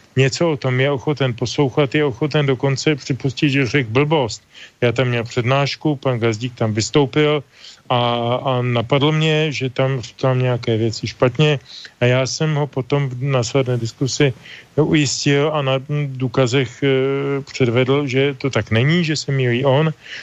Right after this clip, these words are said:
No a pak jsme spolu vedli velmi přátelský rozhovor. Já proti panu Gazdíkovi vůbec nic nemám a naopak mě velmi imponuje, že sám jako první první explicitně odhalil celé to pokrytectví Poslanecké sněmovny,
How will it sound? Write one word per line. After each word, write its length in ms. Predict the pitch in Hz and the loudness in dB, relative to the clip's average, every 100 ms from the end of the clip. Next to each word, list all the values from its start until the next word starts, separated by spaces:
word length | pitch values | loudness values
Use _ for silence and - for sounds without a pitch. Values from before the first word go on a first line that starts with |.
| - | -2
No 140 | 135 175 | 2 2
a 60 | |
pak 160 | 165 175 | 2 -2
jsme 340 | - 180 180 160 | 0 2 2 -2
spolu 320 | - 165 170 | -6 -2 0
vedli 260 | 160 160 165 | 0 0 0
velmi 320 | 156 160 180 | 0 0 -2
přátelský 680 | - 160 143 160 147 - 170 | 0 0 0 0 -2 0 0
rozhovor. 320 | 175 196 175 | 0 0 2
Já 220 | 143 139 | 2 0
proti 340 | 131 135 - | -2 -4 -2
panu 260 | 135 139 131 | 0 0 0
Gazdíkovi 460 | 120 110 113 135 123 | 0 -2 -2 0 0
vůbec 300 | 117 123 147 | 0 -2 -2
nic 180 | 127 | -2
nemám 320 | 135 117 123 127 - - - - | 0 2 2 0 -6 -16 -8 2
a 60 | 123 | 4
naopak 420 | 139 147 170 - | 4 2 -2 0
mě 160 | 160 | 0
velmi 300 | 131 160 165 | 2 2 0
imponuje, 720 | 160 143 107 135 123 120 110 107 - - _ | 0 -2 -2 0 2 2 2 -2 -8 -20 _
že 200 | - 127 | 0 2
sám 560 | 120 - 147 131 139 165 | 2 0 2 2 0 0
jako 280 | 156 120 143 | -2 -2 0
první 640 | 196 196 165 143 113 92 - _ - 113 | 0 0 0 -2 -4 -8 -14 _ -12 -4
první 640 | 160 170 139 123 107 98 - - - - | 0 0 0 -4 -4 -6 -12 -20 -20 -2
explicitně 720 | 147 - - 156 - 135 170 | -2 -2 -2 -2 -2 -2 -2
odhalil 500 | 165 139 117 131 139 | 0 0 2 2 0
celé 340 | 143 - 139 147 | 0 0 0 0
to 120 | 151 | -2
pokrytectví 720 | - 123 127 110 117 - 120 | -4 -4 -4 -2 -4 -2 -4
Poslanecké 600 | 113 113 139 123 117 139 | -2 -2 0 0 0 0
sněmovny, 600 | 123 135 120 117 113 110 | 0 0 2 2 2 0